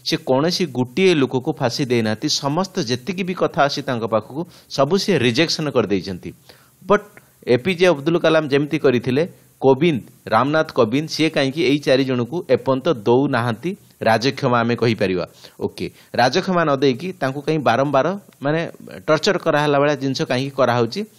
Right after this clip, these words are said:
ରାମନାଥ କୋବିନ୍ଦ ଦ୍ୱାରା? ବଟ୍ ଦେଖନ୍ତୁ, ପର୍ସନାଲିଟି ସବୁ ଲୋକଙ୍କର ସମାନ ନଥାଏ। ମନେକର, ଏପିଜେ ଅବଦୁଲ କଲାମ, ସେ ଚାହୁଁନଥିଲେ କାହାକୁ ଫାଶୀ ଦେବା ପାଇଁ, But ରାମନାଥ କୋବିନ୍ଦ ସେ ଚାହୁଁଛନ୍ତି ମେ ବି। ଶୁଣନ୍ତୁ, ମୁଁ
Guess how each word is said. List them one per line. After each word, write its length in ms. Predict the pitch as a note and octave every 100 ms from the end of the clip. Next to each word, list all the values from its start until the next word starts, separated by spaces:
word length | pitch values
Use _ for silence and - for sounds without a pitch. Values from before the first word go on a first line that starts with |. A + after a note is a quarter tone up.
| - _
ରାମନାଥ 360 | G#2 B2+ C#3+ C#3
କୋବିନ୍ଦ 340 | C3 G#2+ G#2 F#2
ଦ୍ୱାରା? 200 | E2 D#2+ _ _ _ -
ବଟ୍ 280 | G#3 - G#3+
ଦେଖନ୍ତୁ, 320 | D3+ G#2+ - - -
ପର୍ସନାଲିଟି 580 | B2 - E3 D#3+ D#3+
ସବୁ 300 | E3 - B2
ଲୋକଙ୍କର 420 | D3+ D3 D#3 D3 C#3+
ସମାନ 340 | - A#2 B2+
ନଥାଏ। 360 | A#2+ B2 A#2+ A#2 - _ _ _ A2+
ମନେକର, 320 | C#3 D#3 D#3+
ଏପିଜେ 400 | B2+ B2+ D#3 D3+
ଅବଦୁଲ 300 | B2+ A#2 D3
କଲାମ, 280 | C#3+ C#3+ D3
ସେ 120 | D3
ଚାହୁଁନଥିଲେ 680 | - B2 B2+ E3 C#3+ D3 C3+
କାହାକୁ 280 | C3 A#2+ C#3
ଫାଶୀ 300 | B2+ G#2 A2+
ଦେବା 200 | A2 G2+
ପାଇଁ, 220 | G#2+ A2 - - _ E3+
But 180 | E3+
ରାମନାଥ 560 | A2 A2 B2 D#3 E3+ E3+
କୋବିନ୍ଦ 520 | C3+ B2 D#3 F3 - _ _ _ _ _ -
ସେ 120 | F3
ଚାହୁଁଛନ୍ତି 520 | F3 E3 F#3+ F3 D#3
ମେ 140 | D3+
ବି। 160 | C3+ C#3 - - _
ଶୁଣନ୍ତୁ, 340 | - G3+ A#2+ - -
ମୁଁ 260 | C#3 F#3